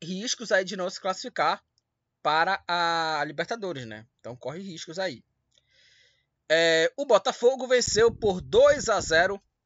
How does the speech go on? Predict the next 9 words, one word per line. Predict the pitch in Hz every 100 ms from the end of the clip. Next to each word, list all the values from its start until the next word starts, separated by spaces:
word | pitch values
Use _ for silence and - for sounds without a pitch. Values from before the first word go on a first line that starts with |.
| _ _ _ _ _ _ -
a | 330
equipe | 190 - 185 202 220 214 -
do | 135 202 254 -
Coritiba. | - 233 269 - - 240 277 156 120
O | 113 117
jogo | 160 220 220
foi | - 185
no |
Engenhão | 165 165 240 208 196 233